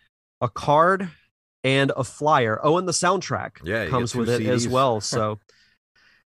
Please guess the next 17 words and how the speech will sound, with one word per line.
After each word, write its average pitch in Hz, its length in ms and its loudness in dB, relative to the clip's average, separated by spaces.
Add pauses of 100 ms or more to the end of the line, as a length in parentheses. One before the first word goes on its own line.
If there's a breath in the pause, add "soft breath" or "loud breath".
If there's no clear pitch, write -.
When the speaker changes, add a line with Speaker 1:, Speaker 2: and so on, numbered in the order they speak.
(400)
Speaker 1:
yeah, 175 220 4
so 143 380 4
it's, 151 400 2
um, 127 600 4 (600)
that 147 520 2
will 165 120 0
be 165 180 2
available 151 640 2
for 135 1200 2 (380)
a 120 160 6
hundred 165 340 4
and 156 140 0
fifty-four 135 520 -2
dollars. 104 360 0 (680)
Speaker 2:
Wow. 95 540 0 (220)
<laughs> 160 280 -4 (400 soft breath)
Speaker 1:
Yeah. 120 300 0